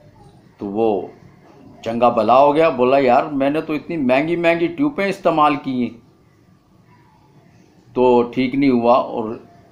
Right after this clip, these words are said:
इस्तेमाल की है, ये इससे फ़ायदा हो गया।" तो एक और हमारे कोई अजीज़ थे,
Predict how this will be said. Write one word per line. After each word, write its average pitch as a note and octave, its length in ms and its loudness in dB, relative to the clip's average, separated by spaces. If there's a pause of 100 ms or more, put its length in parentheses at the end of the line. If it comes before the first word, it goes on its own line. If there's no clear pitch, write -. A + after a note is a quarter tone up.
(140)
इस्तेमाल C#3+ 460 2
की C3 340 -2
है, A2+ 200 2
ये A2+ 120 0
इससे A#2+ 240 -4
फ़ायदा F#2 360 -6
हो C3+ 160 4
गया।" C3+ 160 -2 (1900)
तो - 120 -10
एक F3+ 260 0
और G3+ 440 4
हमारे E3+ 340 4
कोई F3 160 4
अजीज़ D#3+ 460 0
थे, F3+ 100 2